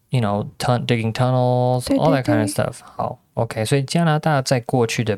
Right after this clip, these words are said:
Speaker 1: 背景历史里面的确是有这样的背景，需要开垦就需要男生。这样子会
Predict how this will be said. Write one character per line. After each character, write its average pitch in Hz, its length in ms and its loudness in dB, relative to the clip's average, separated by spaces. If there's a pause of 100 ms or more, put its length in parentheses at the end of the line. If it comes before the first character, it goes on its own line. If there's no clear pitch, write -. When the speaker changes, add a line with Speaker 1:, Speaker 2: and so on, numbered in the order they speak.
Speaker 1:
背 113 180 2
景 104 220 -8
历 113 120 -2
史 - 180 -6
里 - 100 -12
面 113 280 -2
的 110 160 -8
确 113 260 -4
是 110 360 -6 (520)
有 107 140 -6
这 - 160 -2
样 107 140 0
的 101 100 -6
背 110 260 -2
景， - 160 -10
需 - 220 -2
要 127 120 2
开 143 300 -2
垦 - 300 -6 (100)
就 110 140 -2
需 - 220 -2
要 104 320 0
男 110 360 -2
生。 113 420 -2 (1080)
这 180 120 0
样 170 160 4
子 156 100 2
会 170 200 2